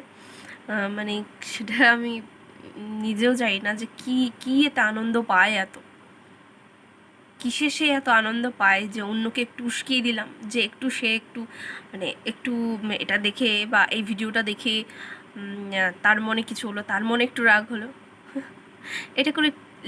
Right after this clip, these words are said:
লাভটা কি? লাভটা কি? কার কাছে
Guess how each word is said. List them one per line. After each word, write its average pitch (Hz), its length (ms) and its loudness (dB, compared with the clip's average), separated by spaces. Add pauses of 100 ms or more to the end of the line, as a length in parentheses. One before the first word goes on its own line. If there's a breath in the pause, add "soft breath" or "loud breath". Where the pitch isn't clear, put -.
(120)
লাভটা 226 360 4 (100)
কি? 254 100 -14 (520)
লাভটা 233 480 4 (240)
কি? 285 220 0 (1600)
কার 233 160 8 (100)
কাছে 262 200 0